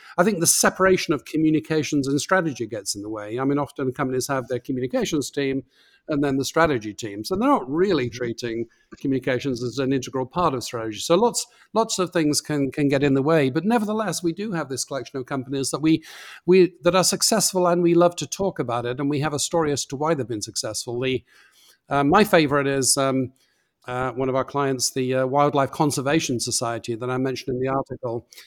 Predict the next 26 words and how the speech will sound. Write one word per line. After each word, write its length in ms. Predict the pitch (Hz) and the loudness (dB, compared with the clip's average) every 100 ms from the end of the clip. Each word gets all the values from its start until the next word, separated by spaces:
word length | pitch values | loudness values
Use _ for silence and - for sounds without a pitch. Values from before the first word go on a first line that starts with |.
| _ _ | _ _
and 160 | 139 143 | -2 2
they 120 | 147 | 4
run 220 | 147 143 | 4 4
the, 160 | 143 131 | 2 2
the 180 | 120 131 | 0 2
Bronx 380 | 143 139 123 | 4 4 0
Zoo 260 | - 131 139 | 0 0 -2
and 100 | 127 | -2
a 60 | 127 | -2
number 220 | 123 127 | -2 -2
of 100 | 123 | -2
other 240 | 127 127 | -4 -2
institutions. 720 | 123 - 120 135 123 - 127 117 | -4 -4 -8 -6 -6 -6 -6 -2
They 140 | 156 | 0
also, 480 | 196 - 170 151 - - _ | 0 2 2 0 -4 -16 _
uh, 100 | 143 | -4
actually 360 | 156 156 - 151 | -2 -2 -2 -2
fund, 600 | - 160 147 139 139 - - | -2 0 2 2 0 -4 -8
uh, 140 | 135 131 | -6 -4
conservation 680 | - 143 139 143 143 - | -2 -2 -2 -2 -2 -2
work 240 | 123 117 - | -2 0 0
on 80 | 135 | 2
animals, 480 | 139 127 117 120 | 4 2 0 -2
and 120 | 135 147 | -2 0
they 100 | 147 | 0
had, 260 | 156 139 | 0 -2